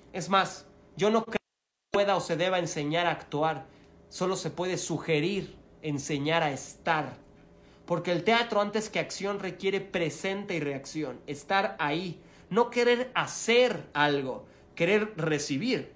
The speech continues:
es diferente, es una meditación receptiva. Muchos actores preguntan, "Oiga, director, ¿y aquí qué hago, no? O, o ¿cuál es mi acción? O ¿cómo digo este texto? ¿Qué hago mientras lo digo?".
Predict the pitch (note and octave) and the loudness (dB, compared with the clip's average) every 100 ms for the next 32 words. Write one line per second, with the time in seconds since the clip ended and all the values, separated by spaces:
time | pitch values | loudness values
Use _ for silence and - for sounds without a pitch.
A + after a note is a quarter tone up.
0 | - D3 F3 F3 E3 A3 A3 A#3+ G3+ A3+ | -8 -6 -4 0 0 0 -4 -8 -2 0
1 | G3+ F3+ F3 E3 - G#3+ G#3+ G#3 E3 C#3+ | 0 -2 -2 -4 -2 -2 -2 -4 -6 -8
2 | - A#3 A3+ C#3+ F2 - - - - - | -8 -4 -4 -4 -8 -16 -20 -20 -20 -10
3 | - A3+ A#3 A#3 A3+ A#3 A#3 G#3+ G#3 A#3 | -2 -2 0 0 2 0 2 0 2 4
4 | A#3 A3+ B3 B3+ B3+ A#3 A#3 A#3+ A#3+ A3+ | 2 4 4 6 6 4 2 2 4 2
5 | B3+ C4+ C4+ C4 A#3 E3 A3 D#4+ - - | 0 2 6 6 6 2 2 0 -4 -20
6 | - - G#3+ A#3+ G#3 A3+ B3+ C4+ A#3 A#3+ | -20 -4 0 4 6 8 6 6 2 2
7 | A3 - A#3+ A#3 D3 - - - E3+ G#3 | 2 2 4 4 0 -8 -20 -8 2 2
8 | G#3+ C#4 D#4+ D4+ D4 C#4+ B3+ B3+ B3 - | 4 4 4 4 2 2 4 4 2 0
9 | D3+ - - C4+ D4 B3 G#3 F#3 F3 G3 | -4 -2 4 6 6 4 2 -2 -2 -2
10 | E3+ F3+ F#3 G#3+ D#3+ C#3 | 0 -2 0 0 -2 -4